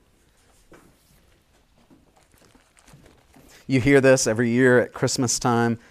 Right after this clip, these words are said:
and I think this is just one of the most fascinating little stories with very little comment on it. So you look at Luke two, verse one. "In those days, a decree went out from Caesar Augustus." Oh, we know who he is now.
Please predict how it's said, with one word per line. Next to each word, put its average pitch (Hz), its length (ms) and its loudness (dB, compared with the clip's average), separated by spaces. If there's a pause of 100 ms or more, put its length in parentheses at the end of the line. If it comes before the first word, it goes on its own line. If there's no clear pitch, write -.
(160)
and 131 120 -2
I 147 60 2
think 151 240 -4
this 127 160 -6
is 127 80 -8
just 135 240 -10
one 127 100 -4
of 123 60 -2
the 120 80 -2
most 107 220 -8
fascinating 147 920 -4
little 127 140 -2
stories 107 500 -4
with 135 140 -6
very 165 340 -2
little 147 220 2
comment 107 540 -2
on 104 180 -4
it. 107 100 -10 (1160)
So - 160 0
you 160 100 6
look 170 160 2
at 180 80 2
Luke 185 320 4
two, 190 340 2
verse 165 320 -2
one. 135 680 -2 (1300)
"In 117 140 -6
those 127 320 -2
days, 104 400 -2
a 110 40 -6
decree 131 540 0
went 123 160 0
out 123 220 0
from 117 180 -6
Caesar 165 560 -2
Augustus." 147 720 -4
Oh, 330 180 -10
we 175 120 -2
know 269 160 2
who 190 100 8
he 147 200 4
is 147 200 4
now. 226 380 4